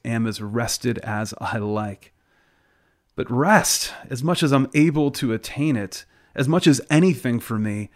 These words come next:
helps fertilize the soil of my soul so that I may c-, can, might create the congenial conditions, the best and the most congenial conditions as possible for God's growth to occur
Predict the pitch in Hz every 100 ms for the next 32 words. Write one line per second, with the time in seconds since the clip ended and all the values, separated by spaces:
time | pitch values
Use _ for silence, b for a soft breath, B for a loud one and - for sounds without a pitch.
0 | b b - - - - - 165 165 127
1 | 117 113 113 - - 139 147 139 123 107
2 | 107 104 - 131 143 135 - 123 131 147
3 | 139 135 - - _ - 139 127 - 139
4 | 131 - 165 147 143 143 120 - 113 -
5 | 135 151 160 135 - 131 113 117 143 127
6 | 110 113 104 165 170 - - B B 123
7 | 139 180 180 - 131 117 151 165 147 139
8 | 110 131 131 131 117 113 - - 139 135
9 | 120 110 - B - 143 143 131 127 -
10 | 127 135 127 - - 120 117 - 131 123